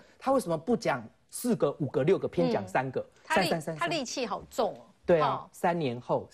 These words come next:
Speaker 2: 嗯。
Speaker 1: 三月杀三人，说再杀三个，法警现场又看到了别人都看不到的怨灵。
Speaker 2: 嗯。
Speaker 1: 结果执行枪决那一天，大家看一下。
Speaker 2: 四离日。
Speaker 1: 四离日的
Speaker 2: 签署。
Speaker 1: 隔天，
Speaker 2: 嗯，隔天，冬至。
Speaker 1: 玛雅末日
Speaker 2: 嗯。
Speaker 1: 的那一天，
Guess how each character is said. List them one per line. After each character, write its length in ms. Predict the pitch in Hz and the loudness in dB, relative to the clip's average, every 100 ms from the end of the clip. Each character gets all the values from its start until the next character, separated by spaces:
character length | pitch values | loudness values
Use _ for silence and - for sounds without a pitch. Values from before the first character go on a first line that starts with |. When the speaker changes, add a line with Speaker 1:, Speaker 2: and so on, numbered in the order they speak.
| - | -6
Speaker 2:
嗯。 100 | 233 | -2
Speaker 1:
三 320 | 160 156 160 | 0 -2 -4
月 260 | 170 135 - | 0 0 -2
杀 240 | - 151 147 | -8 -8 -4
三 220 | 165 151 151 | -2 -2 -2
人， 200 | 131 90 - - _ | -6 -8 -12 -20 _
说 260 | - 160 160 | -4 -2 0
再 260 | - 156 | 0 0
杀 220 | - 131 131 | -2 -8 -4
三 240 | 143 127 | -4 -4
个， 160 | - 131 | -6 -6
法 200 | - 147 | -2 -2
警 180 | 170 135 | -2 -2
现 180 | - 156 | 0 0
场 160 | - | 0
又 140 | 117 165 | 2 2
看 240 | - 175 | 2 0
到 180 | 151 139 | 0 0
了 180 | 127 104 _ | 0 -6 _
别 160 | - 156 | -2 -2
人 160 | 151 | 0
都 100 | 156 | 0
看 280 | 165 - 165 | 0 0 -2
不 80 | 131 | -2
到 260 | - 156 135 | -2 0 0
的 160 | 131 | -2
怨 420 | 247 220 277 180 | 0 2 0 0
灵。 220 | 156 139 165 | -4 -4 -6
Speaker 2:
嗯。 40 | - _ - _ _ | -14 _ -20 _ _
Speaker 1:
结 240 | - 285 403 | 0 4 4
果 220 | 403 226 | 4 0
执 240 | - 262 | 0 -2
行 180 | 277 233 | 0 0
枪 200 | - 247 | 0 0
决 120 | 196 | 2
那 180 | 190 208 | 2 0
一 20 | |
天， 260 | 175 170 170 | 2 0 0
大 100 | 170 | 0
家 60 | 202 | -2
看 140 | 185 | 0
一 40 | 175 | 0
下。 260 | 180 143 - _ _ _ _ _ _ _ _ _ _ - | 0 0 -6 _ _ _ _ _ _ _ _ _ _ -18
Speaker 2:
四 280 | - 330 | -6 -4
离 220 | 247 196 233 | -2 -4 -8
日。 160 | 220 _ _ _ _ - | -8 _ _ _ _ -8
Speaker 1:
四 180 | - | -2
离 140 | 185 156 | 2 4
日 60 | |
的 60 | 185 | 4
Speaker 2:
签 220 | 165 - | 4 2
署。 200 | - 190 | -2 -8
Speaker 1:
隔 200 | - 151 | 2 2
天， 220 | 151 165 | 4 0
Speaker 2:
嗯， 100 | 165 | 0
隔 120 | 208 208 | -8 -8
天， 220 | 220 208 | -8 -6
冬 100 | 240 | 0
至。 80 | 233 | 2
Speaker 1:
玛 40 | |
雅 120 | 160 | 2
末 180 | 151 160 | 4 4
日 140 | 156 139 | 2 -2
Speaker 2:
嗯。 300 | 247 202 190 | -4 -8 -4
Speaker 1:
的 100 | 147 | 0
那 120 | 165 156 | 2 2
一 40 | |
天， 300 | 131 147 151 | 0 0 -2